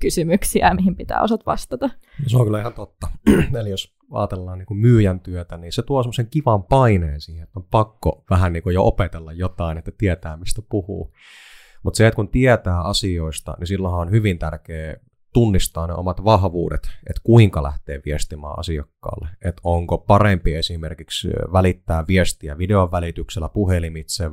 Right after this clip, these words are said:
Speaker 2: vai kirjoittamalla, koska mun mielestä se on ehkä väärä tapa, että jos on jotain asiaa kerrottavana, niin käyttää jotain semmoista viestintätapaa, mikä ei ole se oma vahvuus, vaan ennemmin käyttää sitä, mikä tuntuu enemmän siltä omalta, niin silloinhan se myös on itse varmemmin viestitty.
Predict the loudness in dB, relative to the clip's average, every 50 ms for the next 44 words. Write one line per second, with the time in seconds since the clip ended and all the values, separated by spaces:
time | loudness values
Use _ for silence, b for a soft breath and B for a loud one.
0 | -8 -10 -8 -6 -4 -4 -4 -4 -6 -6 -8 -12 _ _ -20 -20 -20 _ _ -2
1 | 4 4 6 6 4 2 0 -2 -6 -12 -16 -16 -14 -14 -14 -14 -14 -14 -14 -14
2 | -14 -8 -6 -4 -6 -6 -6 -12 -20 -20 -20 _ _ _ _ -10 -4 -2 2 4
3 | 4 4 4 4 2 2 2 0 -2 -4 -6 -4 0 0 2 2 0 -2 -4 -6
4 | -10 -12 -10 -8 -8 -8 -8 -8 -8 -8 -6 -4 -4 -4 -2 -2 -4 -4 -4 -4
5 | -4 -4 -4 -4 -4 -4 -2 -2 -2 0 -2 -4 -8 _ -14 -14 -12 -12 -12 -14
6 | -12 -4 0 0 0 0 0 -4 _ -8 -8 -6 -8 -8 -8 -6 -6 -4 -4 -4
7 | -4 -6 -8 -8 -8 -4 -2 -2 -2 -2 -4 -8 -14 -20 -20 -20 -14 _ -10 -10
8 | -8 -8 -6 -6 -2 2 2 2 4 2 2 0 0 -2 -4 -6 -6 -6 -4 -2
9 | 0 0 0 0 -4 -6 -8 -10 -10 -12 -14 -16 -18 _ _ _ _ _ _ _
10 | _ -2 0 2 2 2 2 0 0 -2 -6 -10 -12 -14 -14 -14 -16 -14 _ -10
11 | -8 -8 -8 -10 -12 -12 -12 -12 -10 -10 -10 -10 -8 _ -2 -2 0 0 0 0
12 | 0 0 0 -2 -2 -4 -6 -8 -10 -8 -6 -6 -4 -4 -4 -6 -6 -8 -10 -12
13 | -8 -6 -2 0 2 2 2 0 -2 -4 -6 -6 -8 -6 -6 -4 -4 -4 -4 -4
14 | -4 -4 -4 -6 -6 -8 -12 -14 -14 -10 -8 -4 -2 -2 -2 -2 -4 _ -6 -6